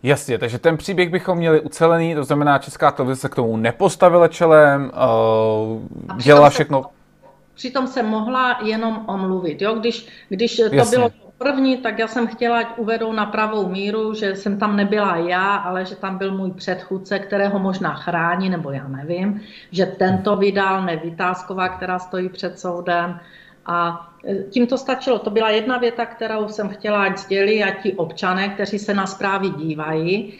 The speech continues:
Speaker 2: aby věděli, prostě jsem chtěla aspoň částečně očistit jméno, které mě, když mě osm let, eh, vláčeli, eh, po všech možných, eh, médiích a soudech.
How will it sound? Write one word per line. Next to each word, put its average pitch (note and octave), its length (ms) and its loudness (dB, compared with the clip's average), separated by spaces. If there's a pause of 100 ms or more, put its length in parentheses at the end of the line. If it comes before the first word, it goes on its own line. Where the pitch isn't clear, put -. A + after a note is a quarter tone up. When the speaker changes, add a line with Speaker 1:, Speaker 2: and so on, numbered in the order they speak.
(160)
Speaker 2:
aby G3+ 220 2
věděli, G3+ 640 0
prostě G#3+ 420 -6
jsem A3 420 -2 (180)
chtěla A3 260 0
aspoň A3 280 0
částečně A3+ 680 -2
očistit G3 500 -6
jméno, F#3 300 -2
které G3 280 -2
mě, F#3+ 320 -4 (480)
když F#3+ 180 -8
mě G3 140 -2
osm - 300 -4
let, F#3 240 0
eh, F3+ 260 2
vláčeli, F3+ 840 -2
eh, D#3+ 40 -6 (760)
po E3 420 -2 (300)
všech E3 420 -2
možných, F3+ 720 0
eh, E3 300 2
médiích E3+ 720 0
a D#3 100 0
soudech. D3+ 560 -4